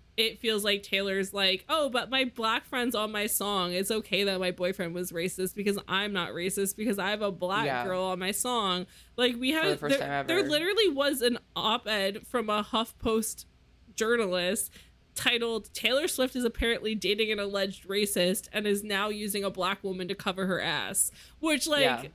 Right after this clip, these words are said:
Speaker 1: mic drop
Speaker 2: The, from
Speaker 1: of,
Speaker 2: it
Speaker 1: uh, of a headline.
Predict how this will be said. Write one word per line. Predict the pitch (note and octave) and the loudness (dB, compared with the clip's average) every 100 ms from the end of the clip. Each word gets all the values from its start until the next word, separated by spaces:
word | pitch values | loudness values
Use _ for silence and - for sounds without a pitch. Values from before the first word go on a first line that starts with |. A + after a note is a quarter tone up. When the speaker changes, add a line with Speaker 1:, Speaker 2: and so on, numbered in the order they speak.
| - B3 | -14 0
Speaker 1:
mic | A#3+ A#3 E4 - | 2 2 0 0
drop | D#4+ D#4+ | 0 2
Speaker 2:
The, | - - | 2 2
from | - G#3+ A#3 | 8 8 8
Speaker 1:
of, | A#3 | 4
Speaker 2:
it | E3+ - - - - - - | 2 2 -6 -18 -18 -16 -2
Speaker 1:
uh, | A#3+ - - | -2 -2 -2
of | A#3 A#3 | 0 0
a | G#3 | 0
headline. | A3+ A#3+ G3 D3+ D3+ F#3 | 0 -2 -4 -4 -2 -4